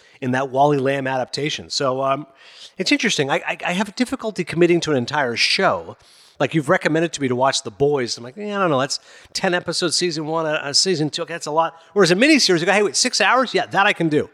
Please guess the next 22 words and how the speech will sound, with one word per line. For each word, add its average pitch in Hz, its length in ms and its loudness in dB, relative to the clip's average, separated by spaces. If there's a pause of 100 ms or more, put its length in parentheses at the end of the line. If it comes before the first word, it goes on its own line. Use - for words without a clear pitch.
(280)
It's 139 160 -4
more 170 320 8
of 233 100 2
a, 226 220 2
a 180 140 0
commitment 196 460 0
than 165 100 2
a 165 80 6
movie, 160 340 2
which 185 160 -6
is 139 100 -10
my 143 120 -2
preferable 127 640 -2
way 123 160 -8
to 117 60 -10
go. 117 320 -6 (340)
But 196 360 2
it's - 200 -14
not 180 140 -4
an 156 40 -4
actual 156 320 -4
show. 151 480 -6